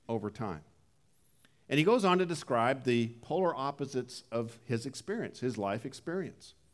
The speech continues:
He descri-, describes the wide range of experiences that have taught him contentment.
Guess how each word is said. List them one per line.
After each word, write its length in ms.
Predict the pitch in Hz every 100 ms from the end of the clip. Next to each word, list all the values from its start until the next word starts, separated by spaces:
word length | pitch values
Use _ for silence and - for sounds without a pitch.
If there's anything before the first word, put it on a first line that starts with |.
| _ _ _ -
He 100 | 160
descri-, 520 | 170 - 123 120 131
describes 520 | 120 - 127 127 135
the 120 | 127 110
wide 640 | 101 110 139 180 170 98
range 400 | 117 110 110 165
of 100 | 127
experiences 640 | 120 - 110 110 113 131
that 140 | 123 120
have 220 | 131 -
taught 320 | - 185 190
him 160 | 95 107
contentment. 560 | 143 143 196 143 90